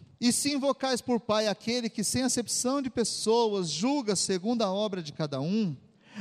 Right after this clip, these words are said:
andai em temor durante o tempo da vossa peregrinação,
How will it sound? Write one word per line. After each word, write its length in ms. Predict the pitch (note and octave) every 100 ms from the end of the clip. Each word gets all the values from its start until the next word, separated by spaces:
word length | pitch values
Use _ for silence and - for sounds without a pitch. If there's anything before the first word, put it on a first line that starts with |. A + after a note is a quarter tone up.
| E3+
andai 440 | G#3 G#3+ A3+ C4
em 80 | C4
temor 440 | A#3+ A3+ G#3 B3 A3+
durante 360 | A3 A3+ A3+
o 40 | G#3+
tempo 280 | A3 A3+
da 100 | G#3+
vossa 260 | G3 G#3 G#3
peregrinação, 960 | A3 G#3 G3+ G#3 G3 - F3 F#3+ D#3+